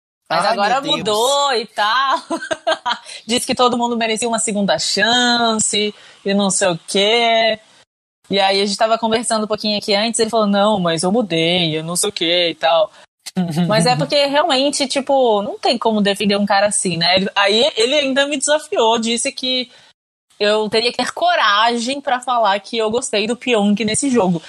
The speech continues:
Speaker 1: E eu também, e, e assim, acho que o Pyong também foi fundamental pra esse jogo, assim como o Prior, né? Não tem como a gente negar isso. Se não tivesse o Prior, talvez o jogo ficasse um pouco morno.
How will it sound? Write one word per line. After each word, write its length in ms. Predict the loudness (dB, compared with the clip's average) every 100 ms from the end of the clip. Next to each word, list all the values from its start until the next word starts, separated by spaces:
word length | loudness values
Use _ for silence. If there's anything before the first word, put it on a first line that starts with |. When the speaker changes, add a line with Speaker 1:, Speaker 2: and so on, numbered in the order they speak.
| -6
Speaker 1:
E 80 | 0
eu 120 | 2
também, 440 | 2 0 0 -2 -4
e, 240 | -2 0
e 40 | 0
assim, 320 | 0 0 2
acho 160 | 0 0
que 80 |
o 60 | -4
Pyong 320 | 0 0 0
também 380 | 0 -2 -2 -4
foi 220 | -2 -2
fundamental 920 | -2 -2 0 0 0 -4 -2 0 0 0
pra 120 | -4
esse 180 | -4 -2
jogo, 240 | -2 0
assim 280 | -4 -4 -4
como 180 | -2 -2
o 40 |
Prior, 520 | -2 0 2 2 0
né? 240 | -2 -2 -4 _ _ _ _ _ -4
Não 160 | -4
tem 160 | -2 -2
como 240 | 0 2
a 80 | 0
gente 320 | 0 -2 -2
negar 380 | -2 0 2 0
isso. 280 | -2 -6 -4
Se 180 | -2 0
não 80 | 0
tivesse 380 | 0 0 -2
o 40 | -4
Prior, 460 | -2 2 2 0
talvez 320 | 0 0 0 0
o 80 |
jogo 220 | 0 0 -2
ficasse 340 | -2 -2 0
um 60 | -2
pouco 260 | -2 -2
morno. 400 | 2 2 2 -2